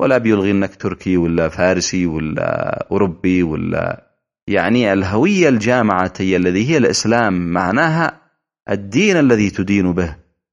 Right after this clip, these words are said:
طريقة التفكير الذي ينبغي أن تفكر بها،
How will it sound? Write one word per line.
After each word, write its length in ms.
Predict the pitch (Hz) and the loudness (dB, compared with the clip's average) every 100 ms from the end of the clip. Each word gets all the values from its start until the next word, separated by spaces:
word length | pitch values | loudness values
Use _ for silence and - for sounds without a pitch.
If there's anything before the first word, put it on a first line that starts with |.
| _ _ _ | _ _ _
طريقة 400 | 101 147 196 160 | 0 2 2 0
التفكير 540 | 135 - 123 - 180 151 | -2 -4 -6 -2 0 4
الذي 280 | 123 113 110 | 4 4 2
ينبغي 400 | 113 104 107 92 | 2 0 0 -2
أن 80 | |
تفكر 440 | 92 95 98 - 92 | -2 -6 -8 -4 -2
بها، 460 | 85 78 78 - | -2 -4 -6 -12